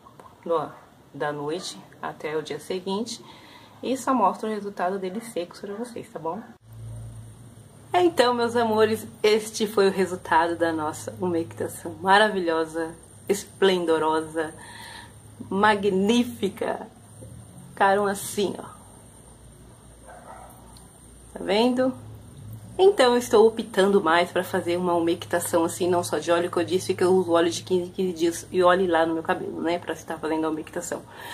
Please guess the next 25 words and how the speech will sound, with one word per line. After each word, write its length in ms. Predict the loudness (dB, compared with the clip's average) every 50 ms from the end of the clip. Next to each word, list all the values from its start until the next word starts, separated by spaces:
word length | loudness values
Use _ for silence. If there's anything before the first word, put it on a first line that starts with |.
| -10 -10 -12 -4 0
Mas 280 | 2 2 2 2 0 -2
sim 200 | -2 0 0 0
com 180 | 2 0 0
produto 520 | 2 4 4 4 4 4 2 2 2 2 2
mesmo, 280 | 0 -2 -4 -6 -10 -12 -14 -4
creme. 480 | 0 2 2 2 2 0 -4 -8 -10 -12 -14 -18 -20 -20 -20 -20 -4 0
Gente, 460 | 2 4 4 2 0 -4 -6 -10 -12 -2 2
"Ah, 140 | 4 4 4
Carla, 280 | 4 4 2 2 0 -2
fica 260 | -4 -8 -8 -6 -6
encharcado?" 720 | -4 -2 -2 -2 -2 0 2 2 2 2 0 -4 -10 -16 -18 -20 -20 -12 -6
Não 320 | -4 0 4 4 4 4 4
fica 480 | 0 -6 -12 -6 -2 -2 -2 0 0
encharcado. 540 | 0 0 0 0 -2 -2 -2 -2 -4 -6 -6
Se 100 | -8 -10
vocês 240 | -8 -2 -2 -2 0
colocarem, 480 | 2 0 0 0 2 2 2 2 2 0
vocês 320 | -2 -2 -2 -4 -4 -4
viram 300 | -4 -2 -2 0 0 -2
o 20 |
tanto 240 | -2 -2 -4 -4 -2
que 60 | -2
eu 60 | -4 -2
coloquei 520 | 0 0 0 0 -2 -4 -4 -4 -4 -4
ontem. 460 | -4 -6 -6 -8 -8 -8 -10 -10 -10